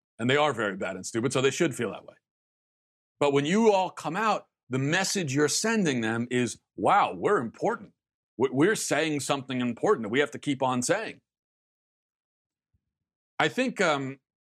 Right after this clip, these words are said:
by the way, here at the top, it could be, it could be useful to contrast this scene with something else. Think about this protest and the coverage that it gets and the attention that it gets,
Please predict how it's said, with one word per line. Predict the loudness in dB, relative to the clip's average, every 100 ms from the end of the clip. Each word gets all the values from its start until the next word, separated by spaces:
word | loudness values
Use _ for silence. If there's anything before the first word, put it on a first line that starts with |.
| _ _ -2
by | 0
the | 2
way, | 0 0
here | 2
at | 0
the | -2
top, | -2 0 -2
it | -4
could | -4 0
be, | 0 0
it | 0
could | 0 0
be | 0
useful | 0 0 0 -4
to | -4 -6
contrast | -6 -6 -4 -2 0 0 -4 -8 -18 _ -14
this | 0 2 2 -4 -10 -14
scene | -10 -6 -2 0 0 -2 -4 -6 _ _ _ _ _ _ _ _ _ _ _ _ _
with | -2 0
something | 0 -2 -2 -2 -2
else. | -2
Think | -2 0
about | 0 0
this | -2 -4
protest | -2 -2 -2 -2 -2 -2 -6
and | -6 -6
the |
coverage | -4 -2 0 -2 -2
that | -2
it | 0
gets | -2 -4
and | -4
the |
attention | -4 -4 -4 -2
that | -2
it |
gets, | -2